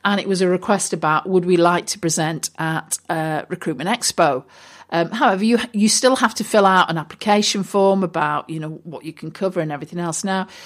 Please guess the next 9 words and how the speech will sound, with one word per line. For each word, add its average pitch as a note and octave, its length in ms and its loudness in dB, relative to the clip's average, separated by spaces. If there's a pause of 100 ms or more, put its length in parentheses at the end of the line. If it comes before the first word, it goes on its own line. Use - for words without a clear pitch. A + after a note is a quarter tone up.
(120)
you A#3 160 0
could - 260 -2
say G#3 840 4 (400)
that F#3+ 500 4 (120)
in G3 140 2
the G3 100 0
next - 640 -2
ten F#3 340 -2
days, E3+ 420 0